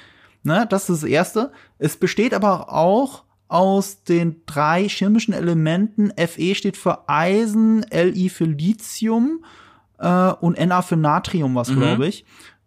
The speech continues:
Speaker 1: Und na-, und, äh, das sind drei wesentliche Elemente von, äh, Blut, Tränen und, äh, Meth.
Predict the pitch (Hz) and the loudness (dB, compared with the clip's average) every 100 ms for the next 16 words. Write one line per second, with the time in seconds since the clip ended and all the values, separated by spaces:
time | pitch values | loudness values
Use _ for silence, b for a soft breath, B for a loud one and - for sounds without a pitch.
0 | - 160 160 160 165 160 151 165 - 170 | -4 0 2 2 0 -2 -2 0 0 0
1 | 170 165 160 - 147 151 165 180 175 143 | 2 2 -2 -2 2 2 2 0 -2 -2
2 | 151 180 165 175 214 202 185 160 160 156 | 0 0 0 0 2 2 2 0 2 0
3 | 180 175 160 - 165 151 143 139 131 - | -2 -4 -8 -6 0 2 2 -2 -6 -8
4 | 123 127 147 190 262 277 - - _ _ | -10 -4 0 2 2 0 -8 -16 _ _
5 | _ _ _ _ _ _ - 151 170 196 | _ _ _ _ _ _ -4 0 2 2
6 | 208 208 220 226 - _ _ _ _ - | 2 2 0 -2 -8 _ _ _ _ -4
7 | 170 170 170 170 170 170 170 170 165 - | 0 2 2 2 2 2 2 0 -2 -2
8 | 151 156 156 151 - | 0 2 0 -2 -8